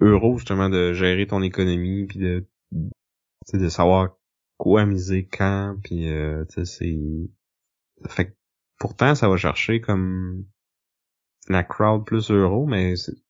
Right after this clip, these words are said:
ça reste que c'est du contrôle de territoire, puis tu sais, toi puis moi, on tripe sur ce genre de jeu-là, mais malheureusement, c'est comme pas, euh, pas tout le monde qui,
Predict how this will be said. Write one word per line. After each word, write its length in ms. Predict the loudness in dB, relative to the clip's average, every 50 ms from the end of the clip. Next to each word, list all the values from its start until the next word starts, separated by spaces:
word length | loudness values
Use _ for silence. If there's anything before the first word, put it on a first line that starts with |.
| _ _ _ _ _ _
ça 280 | _ -4 0 2 2 4
reste 260 | 2 0 -2 -2 -4
que 80 | -6 -4
c'est 120 | -4 -6
du 100 | -10 -8
contrôle 360 | -6 -6 -4 0 0 0 0
de 60 | 0
territoire, 520 | 0 -2 -4 -4 -4 -4 -4 -2 -4 -4 -6
puis 140 | -8 -10 -8
tu 60 | -6
sais, 300 | -4 -4 -2 -4 -6 -8 _ _ _ _ _ _ _ _ _ _ _ -2
toi 100 | 0 0
puis 140 | 2 2 2
moi, 180 | 4 4 4
on 60 | 4
tripe 320 | 2 0 0 0 0 0 0
sur 220 | -2 -4 0 2
ce 40 | 2
genre 180 | 4 4 4 2
de 100 | 2 0
jeu-là, 360 | 0 2 2 2 0 0 -2
mais 600 | -2 -2 -2 -2 -2 -2 -4 -4 -4 -4 -4 -4 -4
malheureusement, 600 | -4 -2 0 2 2 2 2 0 0 0 0 0
c'est 120 | -2 -2
comme 260 | 0 0 0 0 -2 -6 _ 0
pas, 100 | 2 2
euh, 340 | 4 4 2 2 0 -2
pas 180 | -4 -6 -6 -6
tout 120 | -2 -2
le 60 | 0 0
monde 340 | 0 0 -2 -2 -4 -6
qui, 640 | -8 -8 -8 -8 -8 -8 -8 -8 -8 -8 -10 -10 -12